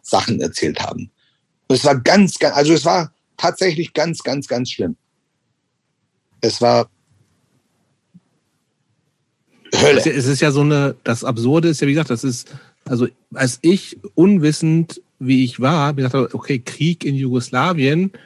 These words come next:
Speaker 2: heißt, ne, irgendwie, okay, da ist, du läufst Gefahr, irgendwie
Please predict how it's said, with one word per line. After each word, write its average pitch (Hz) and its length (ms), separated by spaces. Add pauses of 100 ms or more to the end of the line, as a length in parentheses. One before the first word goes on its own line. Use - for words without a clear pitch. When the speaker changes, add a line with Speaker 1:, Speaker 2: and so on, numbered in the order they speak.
(260)
Speaker 2:
heißt, 139 420
ne, 143 220
irgendwie, 139 280
okay, 127 220
da 113 260
ist, - 360
du 127 280
läufst 143 400
Gefahr, 151 440
irgendwie 139 680